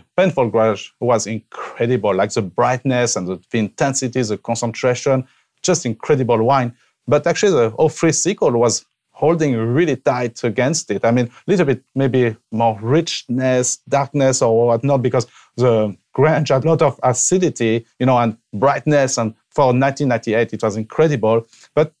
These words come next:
I have to say that the two thousand three Sequel was holding its own for sure.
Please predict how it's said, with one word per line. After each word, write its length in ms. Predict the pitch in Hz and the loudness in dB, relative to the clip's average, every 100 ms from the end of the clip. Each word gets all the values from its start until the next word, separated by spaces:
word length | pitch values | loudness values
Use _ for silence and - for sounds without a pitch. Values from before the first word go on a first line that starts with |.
| _ _ | _ _
I 60 | 151 | 0
have 120 | 220 | 0
to 80 | - | 0
say 140 | 151 180 | -2 0
that 160 | 135 | 0
the 100 | 123 | -2
two 140 | 127 160 | -2 0
thousand 320 | 151 139 135 | 0 0 -4
three 260 | - 156 143 | -2 0 0
Sequel 360 | - 214 135 | 0 -4 0
was 220 | 117 120 | 2 0
holding 520 | - - 135 139 151 139 | -2 -2 0 2 0 0
its 220 | 131 - | -2 -2
own 180 | 160 139 | -2 -2
for 140 | 139 | -4
sure. 320 | - 156 135 | -4 -6 -8